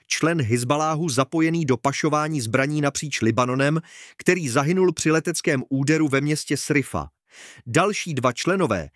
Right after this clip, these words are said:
byli zabiti v obcích Houmine el Fauka a As Savána. Sýrie. Podle místních zdrojů izraelská armáda ostřelovala oblast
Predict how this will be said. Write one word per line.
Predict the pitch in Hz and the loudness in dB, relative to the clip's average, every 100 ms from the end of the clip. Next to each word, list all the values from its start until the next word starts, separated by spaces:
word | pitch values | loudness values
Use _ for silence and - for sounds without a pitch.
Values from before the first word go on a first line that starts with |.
| - - | -20 -2
byli | 131 147 | 2 4
zabiti | 131 165 170 147 | 2 0 0 -2
v | - | -2
obcích | 156 - - 120 101 - _ | -4 -4 -6 -6 -8 -12 _
Houmine | 95 117 185 202 208 202 | 0 2 2 2 2 0
el | 165 170 | 0 0
Fauka | - 170 190 180 101 80 69 _ _ - - - | 0 0 0 0 -4 -4 -8 _ _ -20 -12 -2
a | 87 80 _ | -2 -2 _
As | - 165 - - | -2 -2 -6 -12
Savána. | - - 151 139 120 95 80 73 67 - _ _ _ _ _ _ _ _ - | -10 -2 -2 0 -2 -2 -6 -10 -12 -18 _ _ _ _ _ _ _ _ -12
Sýrie. | - 180 165 117 80 69 - _ _ _ _ | -6 0 2 2 0 -6 -14 _ _ _ _
Podle | 151 180 196 | 0 2 2
místních | 160 175 - 175 151 104 | 2 -2 -2 -2 -2 0
zdrojů | 101 160 170 160 | 0 2 2 0
izraelská | 127 139 147 147 - 104 | 0 0 0 0 -2 -2
armáda | - 120 143 147 139 - | 0 0 0 0 -2 -2
ostřelovala | 127 - - 147 143 139 - | -6 -4 -2 0 0 0 -2
oblast | 127 131 117 - | 0 0 0 -6